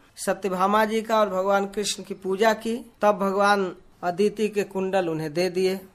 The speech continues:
वहां से लौटते समय सत्यभामा जी की प्रेरणा से भगवान स्वर्गीय उपवनों को देखने लगे,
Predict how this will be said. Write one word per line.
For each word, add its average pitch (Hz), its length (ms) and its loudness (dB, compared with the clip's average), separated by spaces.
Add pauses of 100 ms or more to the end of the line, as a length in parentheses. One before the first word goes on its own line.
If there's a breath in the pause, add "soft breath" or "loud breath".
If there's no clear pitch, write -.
(140)
वहां 214 220 6
से 240 160 2
लौटते 233 580 10
समय 190 560 0 (220)
सत्यभामा 214 720 2
जी 226 160 0
की 214 120 -2
प्रेरणा 220 440 4
से 170 400 -2 (340)
भगवान 190 640 4 (300)
स्वर्गीय 196 840 4 (380)
उपवनों 190 520 4
को 180 140 -2
देखने 156 400 -2
लगे, 135 360 -8